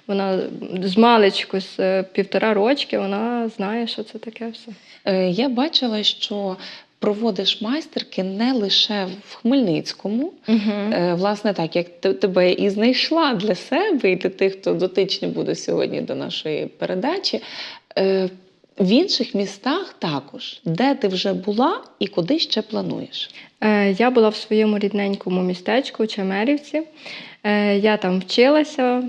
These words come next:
Speaker 1: в принципі, на фельдшера, <laughs> і там я проводила вже майстер-клас, це за межами Хмельницького. Також в Хмельницькому я проводила вже багато майстер-класів. І їду двадцять першого лютого у Вінницю.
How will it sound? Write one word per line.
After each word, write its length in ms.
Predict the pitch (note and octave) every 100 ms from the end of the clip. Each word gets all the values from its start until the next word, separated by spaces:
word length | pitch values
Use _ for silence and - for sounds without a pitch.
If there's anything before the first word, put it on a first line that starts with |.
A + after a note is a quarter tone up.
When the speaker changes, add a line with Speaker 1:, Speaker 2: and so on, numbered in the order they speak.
| A#3+
Speaker 1:
в 40 | A3
принципі, 580 | A3 G#3+ G#3+ F#3+ G3 G3
на 460 | G3 G3 F#3+ F#3+ F#3
фельдшера, 480 | A3 D4+ - A#3+ A#3 -
<laughs> 160 | - - B3+
і 40 |
там 320 | - A#3+ B3+
я 120 | G#3
проводила 460 | G#3+ G#3 G#3 G#3 F#3
вже 220 | G3 G#3
майстер-клас, 640 | G3 F3+ - - - C4 - -
це 100 | G3+
за 120 | F#3+
межами 400 | F3+ G3+ G3 A3
Хмельницького. 640 | - F#3+ C#4 D4 C4 B3 B3 - - - -
Також 280 | - A#3+ G#3+
в 120 | -
Хмельницькому 600 | - D4 B3+ F#3 - A#3+ B3+
я 120 | B3
проводила 480 | B3 B3 B3+ B3 A#3+
вже 160 | A#3
багато 360 | A3+ A3+ A#3 A3+
майстер-класів. 840 | A3+ A3 A3 A3 G#3+ G#3+ - A3 - - - -
І 100 | A3 B3 C4 C4+ B3 -
їду 360 | F#3 A3 A#3
двадцять 380 | G#3 G3+ G3+ G#3+
першого 460 | G3+ G3+ - F#3+ F#3
лютого 480 | G#3 B3 A#3+ A3+ A3
у 80 | G3+
Вінницю. 600 | F#3 E3+ F3+ - -